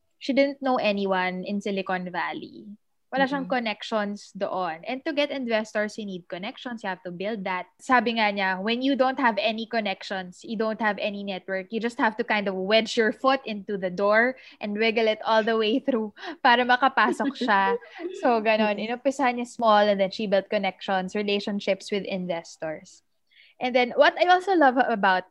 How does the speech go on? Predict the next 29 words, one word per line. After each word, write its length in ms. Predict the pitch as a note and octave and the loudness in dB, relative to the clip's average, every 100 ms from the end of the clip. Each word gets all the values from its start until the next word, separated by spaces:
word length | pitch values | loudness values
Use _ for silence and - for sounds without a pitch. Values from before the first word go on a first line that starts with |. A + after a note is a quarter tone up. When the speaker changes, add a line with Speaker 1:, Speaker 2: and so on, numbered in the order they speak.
| - | -12
Speaker 1:
her, 340 | E3 D#3+ F3 B3 | -10 -10 -4 -2
when 160 | C#4 | 0
you 100 | D4 | 2
read 240 | C#4+ C#4+ B3 | 2 2 2
the 80 | |
feature 380 | C4+ A#3 G#3 A3 | 2 0 0 2
articles 640 | - G3+ G3+ G3 G3 G3 - | 4 4 2 0 2 0 -2
in 160 | G#3 | -2
their 180 | G3+ G3 | 0 2
website 540 | F#3+ F3+ - F#3 F3+ | 0 -2 -6 -6 -4
sa 100 | - | -6
Canva, 480 | G#3 F#3+ E3+ E3+ E3+ | -2 -2 -4 -6 -8
so 80 | - | -6
may 140 | A3 G#3+ | -6 -6
mga 160 | A3 | -6
sinusulat 460 | A3 G#3+ G#3+ G3+ G3 | -6 -6 -4 -4 -4
din 160 | F#3+ | -8
siyang 180 | F#3+ F#3+ | -8 -10
articles, 460 | - F3+ E3+ F#3 - | -10 -10 -10 -10 -6
ma-, 240 | C4+ C#4 C4 | 0 0 0
makikita 560 | A#3 C#4 C#4+ C4+ B3 B3+ | -4 -4 -6 -8 -6 -2
mo 140 | A#3+ | 0
how 500 | A#3 A3+ G#3+ G3+ G3+ - | 2 2 4 4 2 -2
important 720 | A3+ A3+ G#3+ G3+ G3 G3 F#3+ - | -4 -4 0 0 0 -4 -6 -10
the 320 | F#3+ A3 G#3+ | 0 4 4
working 480 | G#3 A3 A3 A#3+ A3+ | 4 2 0 -2 -4
culture 400 | A3 G3+ G3 G#3 | 0 0 0 -4
is, 300 | G3 F#3 G#3 | -4 -4 -4
that 220 | G#3+ G3+ | -4 -4